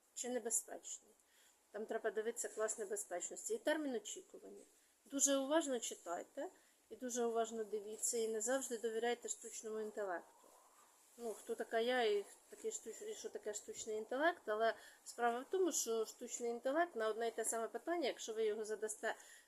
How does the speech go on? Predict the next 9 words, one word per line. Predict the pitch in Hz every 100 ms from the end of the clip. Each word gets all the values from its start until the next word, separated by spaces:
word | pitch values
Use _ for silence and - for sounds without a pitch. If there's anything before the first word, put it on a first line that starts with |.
| _ 214
в |
різних | 247 220 226 208
формулюваннях, | - 233 240 262 294 440 453 247 160 - _ _ _ _ -
він | 220 269 277 247
вам | 262
може | 254 254 247
дати | 233 277 294 - - -
різну | - 220 240 233 220
відповідь. | 185 - _ -